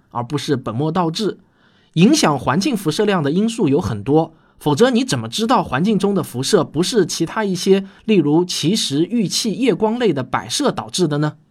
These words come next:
这种态度呢，是非常缺乏科学精神的，是很不严谨的。那这个看法与疾控中心放射所的专家的看法是一致的。我问他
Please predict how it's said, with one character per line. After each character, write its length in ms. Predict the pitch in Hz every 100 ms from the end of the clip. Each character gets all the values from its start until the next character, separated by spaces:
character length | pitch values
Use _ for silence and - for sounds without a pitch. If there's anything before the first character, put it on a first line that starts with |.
| _ _ _ _ _ _ _
这 140 | - 277
种 120 | 160
态 220 | 131 208
度 160 | 147 131
呢， 140 | 120
是 200 | 123 147
非 160 | 135 190
常 180 | 190 147
缺 180 | -
乏 180 | 196 139
科 140 | 131 151
学 100 | 156
精 200 | 170 202
神 200 | 135 101
的， 140 | -
是 220 | - -
很 180 | 131 110
不 80 | 135
严 240 | 127 117
谨 200 | 185 127
的。 180 | 110 - _ _ _ _ _ _ _ _ _ _ _ _
那 80 | -
这 160 | 143 311
个 100 | 175
看 240 | - 170
法 220 | 123 82 - _ -
与 160 | 127
疾 160 | 117 180
控 180 | 220 165
中 140 | 190
心 180 | 190 196
放 160 | 214
射 140 | 196 175
所 160 | 120
的 100 | 107
专 180 | 113 147
家 200 | 151 156
的 80 | 139
看 180 | - 143
法 140 | -
是 160 | - -
一 120 | 254
致 200 | 262 180
的。 160 | 95 - _ _ _
我 120 | - 151
问 140 | 208
他 260 | 190 190